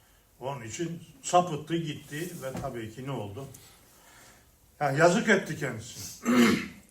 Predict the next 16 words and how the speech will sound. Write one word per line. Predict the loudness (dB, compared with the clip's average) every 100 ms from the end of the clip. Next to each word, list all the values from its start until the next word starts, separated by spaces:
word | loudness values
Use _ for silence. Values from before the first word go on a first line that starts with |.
| -8 -2
Dolayısıyla | 2 2 2 0 2 0 0
ben | -2 -4
bunları | -6 -4 -2 -4
söylemek | -6 -6 -6 -8
istiyorum. | -10 -12 -10
Onun | -8
için | -8 -8 -10 -14 -20 -20 -20 -16
bunları | -8 -2 2 4
anlatmaya | 4 4 0 -4 0 0 0
çalışıyorum | -2 -4 -4 -4 -2 -2 -2 -6 -12 -10 -8
arkadaşlar | -8 -8 -8 -8 -10
sizlere. | -10 -10 -6 -4 -4 -6 -16
Bismillah. | -18 -14 -12 -12 -12 -16 -20 -20 -20 -18 -18 -18 -18 -18 -20 -20 -20 -20 -20 -18 -18 -20 -20 -20 -20 -20 _ -20 -14 -12 -6
Bir | -6 -4
yudum | -6 -4 -2
alayım | 0 0 0